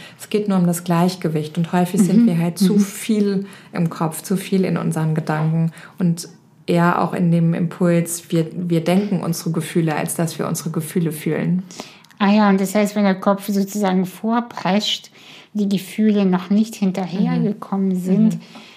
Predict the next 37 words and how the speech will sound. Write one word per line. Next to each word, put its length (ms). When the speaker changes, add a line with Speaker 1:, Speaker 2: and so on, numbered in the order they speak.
Speaker 2:
dann 320
spüren 560
wir 280
zwar, 380
hey, 200
wir 140
haben 180
das 160
doch 120
verstanden, 1120
Speaker 1:
Mhm. 180
Speaker 2:
worum 320
es 200
geht, 400
warum 380
kann 260
ich 280
mich 240
nicht 340
ändern 480
oder 300
wieso 180
kann 240
ich 100
Speaker 1:
Mhm. 40
Speaker 2:
die 100
Situation 720
nicht 240
ändern, 300
Speaker 1:
Mhm. 60
Speaker 2:
eben 420
weil 140
das 220
noch 160
nicht 360
in 200
diese, 500